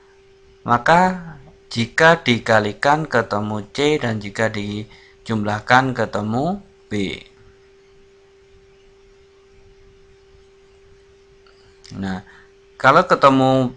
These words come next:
ah, C-nya ini kan min dua puluh lima. Kalau B-nya sama dengan nol. Oke,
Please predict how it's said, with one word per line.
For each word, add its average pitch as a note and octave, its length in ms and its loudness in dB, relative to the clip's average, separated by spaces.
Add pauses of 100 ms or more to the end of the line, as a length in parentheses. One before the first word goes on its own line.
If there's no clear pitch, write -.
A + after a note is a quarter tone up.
ah, A2 420 2
C-nya A#2+ 540 2
ini F3+ 160 -4
kan F#3 180 0
min D3 220 0
dua A2+ 240 2
puluh G#2+ 160 -4
lima. G#2 680 -2 (880)
Kalau G#2+ 800 4
B-nya A#2 400 0
sama G#2 400 -2
dengan B2+ 400 -2 (240)
nol. B2 560 4 (1400)
Oke, G#2 480 0